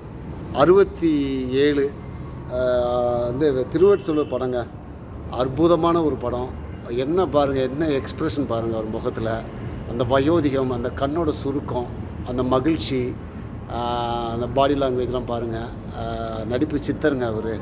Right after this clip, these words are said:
அவரை வந்து சொல்லிக்கிட்டே போலாம். ஆஹ், வார்த்தைகள் வந்து என்கிட்ட அவ்வளோவா இல்ல அவர் சொல்ற அளவுக்கு. பாருங்க, தன் மானசீக குரு, ஆஹ், நடிகர் திலகம் வந்து ஐயா வந்து காமராஜர் ஐயாவோட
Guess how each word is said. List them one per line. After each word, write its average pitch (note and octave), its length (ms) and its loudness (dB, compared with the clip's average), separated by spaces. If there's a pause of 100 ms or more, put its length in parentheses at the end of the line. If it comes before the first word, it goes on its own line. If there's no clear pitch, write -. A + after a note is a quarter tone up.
(600)
அவரை A#2+ 180 0
வந்து B2+ 300 0
சொல்லிக்கிட்டே C3+ 460 0
போலாம். A#2+ 320 -2 (220)
ஆஹ், G#2+ 140 -6
வார்த்தைகள் C3+ 520 2
வந்து A#2 260 0 (1000)
என்கிட்ட A2+ 300 0
அவ்வளோவா A#2 260 4
இல்ல A2+ 380 0
அவர் G2+ 180 -2
சொல்ற A#2+ 280 2
அளவுக்கு. A#2+ 420 2 (400)
பாருங்க, C#3+ 360 6
தன் C3 280 0
மானசீக D3 480 6
குரு, C#3+ 340 2 (680)
ஆஹ், A#2+ 360 2
நடிகர் C#3+ 420 6
திலகம் B2+ 320 0
வந்து B2+ 220 0
ஐயா C3 280 4
வந்து B2+ 420 4
காமராஜர் C3+ 520 4
ஐயாவோட A#2+ 480 2